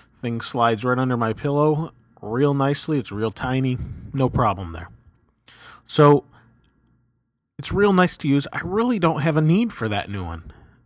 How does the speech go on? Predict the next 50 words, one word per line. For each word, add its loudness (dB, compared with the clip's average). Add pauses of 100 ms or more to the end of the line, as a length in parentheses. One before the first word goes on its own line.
(120)
other 4
than -2
the 0
expanded -2
memory, -2
but -6
I -2
really 0
don't -4
need -2
that -2
much -4
so-, -4
that -4
many -4
songs -4
anyway -2
for -10
the -8
use -2
that -6
I'm -6
doing, -10
you -8
know, -6
using -8
it -18
for. -10 (1120)
I -16
have -2
an -6
older -4
iPod, -2 (360)
an -10
iPod -6
Nano -6
in -6
the -6
house, -6
and -6
an -6
iPhone. -4
I -4
really -2
don't -6
have -6
a -10
need -4
for, -4 (800)
um, -8